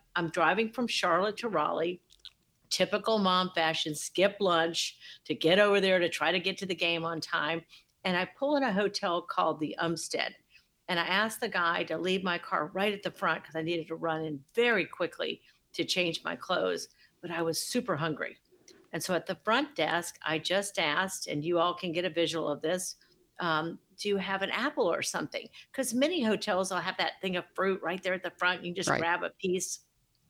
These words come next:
Speaker 1: So they didn't have one. They said, "No, Miss Russell, I'm sorry, we don't." Didn't think another thing of it.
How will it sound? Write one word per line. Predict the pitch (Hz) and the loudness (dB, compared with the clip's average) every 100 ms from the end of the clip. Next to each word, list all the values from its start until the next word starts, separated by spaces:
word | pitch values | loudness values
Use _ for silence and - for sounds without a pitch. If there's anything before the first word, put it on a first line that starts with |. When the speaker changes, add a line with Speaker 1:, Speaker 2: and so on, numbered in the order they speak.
| - - | -20 -4
Speaker 1:
So | 214 | 0
they | 214 262 | 2 2
didn't | 277 147 | 0 -2
have | 139 151 | -4 -4
one. | 156 170 | -2 -2
They | 175 160 | 0 0
said, | 180 165 - - - 185 | -2 -4 -8 -18 -6 2
"No, | 185 | 2
Miss | 185 190 185 | 2 0 0
Russell, | 175 - 170 | -2 0 -2
I'm | 160 | -2
sorry, | 160 160 151 165 | -2 0 2 2
we | 185 | 0
don't." | 190 247 175 190 - - - | 0 2 2 -2 -10 -20 -2
Didn't | 262 233 175 | 2 2 2
think | 180 160 | 0 0
another | 160 151 175 170 143 | 2 2 2 2 0
thing | - 160 143 | -2 0 2
of | 175 208 | 2 2
it. | 151 175 | 0 -4